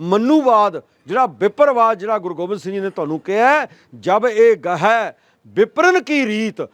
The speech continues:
ਮੈਂ ਨਾ ਕਰੋ ਇਨਕੀ ਪ੍ਰਤੀਤ।" ਜੇ ਗੁਰੂ ਗੋਬਿੰਦ ਸਿੰਘ ਜੀ ਦੀ ਪ੍ਰਤੀਤ ਤੁਸੀਂ ਗਵਾਉਣਾ ਚਾਹੁੰਦੇ ਹੋ, ਮੈਂ ਗਵਾਉਣਾ ਚਾਹੁੰਦਾ, ਤਾਂ ਜੀ ਸਦਕੇ ਵਿਪਰਵਾਦ ਦੇ ਵਿੱਚ ਚਲੇ ਜਾਈਏ ਆਪਾਂ।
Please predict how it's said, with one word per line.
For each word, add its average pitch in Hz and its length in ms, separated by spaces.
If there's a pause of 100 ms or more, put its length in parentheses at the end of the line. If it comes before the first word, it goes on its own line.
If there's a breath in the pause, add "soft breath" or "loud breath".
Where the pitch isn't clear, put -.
(220 soft breath)
ਮੈਂ 147 380
ਨਾ 151 160
ਕਰੋ 151 340
ਇਨਕੀ 131 340
ਪ੍ਰਤੀਤ।" - 600 (1300)
ਜੇ 143 100
ਗੁਰੂ 143 160
ਗੋਬਿੰਦ 190 320
ਸਿੰਘ 254 200
ਜੀ 254 100
ਦੀ 233 120
ਪ੍ਰਤੀਤ 220 520
ਤੁਸੀਂ 202 220
ਗਵਾਉਣਾ 175 340
ਚਾਹੁੰਦੇ 233 300
ਹੋ, 220 100
ਮੈਂ 185 240
ਗਵਾਉਣਾ 202 280
ਚਾਹੁੰਦਾ, 202 400 (400 soft breath)
ਤਾਂ 196 120 (140)
ਜੀ 247 260
ਸਦਕੇ 196 600 (360 soft breath)
ਵਿਪਰਵਾਦ 180 640
ਦੇ 160 100
ਵਿੱਚ 156 220
ਚਲੇ 156 180
ਜਾਈਏ 156 280
ਆਪਾਂ। 175 300